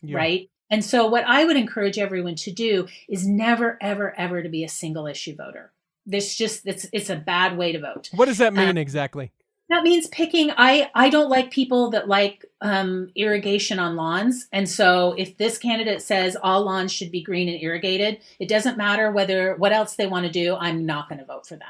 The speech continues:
Speaker 1: Hmm.
Speaker 2: right? So, so, but we all know what they are. I don't even need to bring 'em up. You know what the, you know, the hot button issues are that some people will say, "I can't vote except for this one thing." And it's just a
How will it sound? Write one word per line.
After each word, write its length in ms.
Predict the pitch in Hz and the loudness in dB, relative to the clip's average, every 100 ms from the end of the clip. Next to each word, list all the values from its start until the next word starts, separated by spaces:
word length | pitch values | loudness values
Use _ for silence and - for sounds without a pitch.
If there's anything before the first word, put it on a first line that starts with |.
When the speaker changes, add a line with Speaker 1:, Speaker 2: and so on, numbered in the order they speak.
| - | -16
Speaker 1:
Hmm. 120 | 156 123 | -16 -6
Speaker 2:
right? 360 | 165 165 196 - _ - | -2 0 -2 -8 _ -4
So, 460 | - 240 226 - - | 4 6 6 2 -6
so, 240 | - 262 | -2 0
but 240 | 240 254 | 0 0
we 180 | 247 320 | 6 8
all 160 | 285 247 | 8 6
know 140 | 185 | 4
what 160 | 175 165 | 0 -2
they 140 | 143 | -4
are. 260 | 139 - - - | -6 -10 -10 4
I 140 | 202 | 6
don't 100 | 220 | 6
even 180 | 214 202 | 2 -2
need 140 | 190 | -2
to 60 | 175 | -4
bring 180 | 175 165 | -6 -6
'em 80 | |
up. 160 | - - - | -8 -12 -16
You 300 | 160 165 240 | -8 -2 0
know 220 | 226 214 | 2 2
what 200 | 208 190 | 2 0
the, 360 | 175 170 160 - - | -2 -2 -2 -8 -6
you 140 | 190 | -4
know, 180 | 165 151 | -2 -4
the 80 | 156 | -6
hot 400 | - 262 247 247 | -2 2 2 2
button 300 | 196 202 180 | -2 0 -4
issues 320 | 175 190 175 | -4 -6 -6
are 180 | 151 151 | -4 -6
that 160 | 151 - | -8 -8
some 220 | 185 180 | -6 -6
people 240 | 185 170 | -6 -8
will 60 | 156 | -8
say, 200 | 156 160 | -8 -6
"I 80 | 165 | -6
can't 400 | 165 - 196 190 - | -8 -8 -6 -8 -10
vote 320 | 165 160 156 170 | -4 -4 -4 -8
except 380 | - 156 - | -12 -12 -12
for 120 | - 156 | -8 -6
this 220 | 160 - | -6 -8
one 160 | 147 143 | -12 -12
thing." 240 | 131 - _ _ _ 254 | -14 -14 _ _ _ 2
And 100 | 285 | 2
it's 200 | 285 - | 2 -2
just 240 | 330 320 | -4 0
a 200 | 269 190 | 0 -2